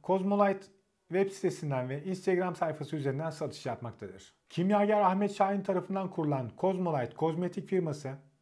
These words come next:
iki bin on beş yılından bu yana kozmetik üretimi yapan fabrikalara formülasyon, Sağlık Bakanlığı izinleri ve G M P danışmanlığı alanlarında hizmet vermektedir.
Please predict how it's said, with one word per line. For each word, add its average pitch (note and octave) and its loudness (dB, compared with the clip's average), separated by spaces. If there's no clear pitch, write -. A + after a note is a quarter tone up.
iki G3 -4
bin G#3 2
on G#3+ 2
beş G#3 2
yılından D#3 -2
bu B2 -2
yana A2 -4
kozmetik F#3+ 0
üretimi G3 0
yapan F#3 2
fabrikalara F3+ 2
formülasyon, E3+ 0
Sağlık G3+ 0
Bakanlığı G3+ 2
izinleri F3+ 0
ve D3 2
G C3+ 0
M F#3+ -2
P G3+ 0
danışmanlığı F3+ 2
alanlarında F3 6
hizmet D3+ 0
vermektedir. B2 -4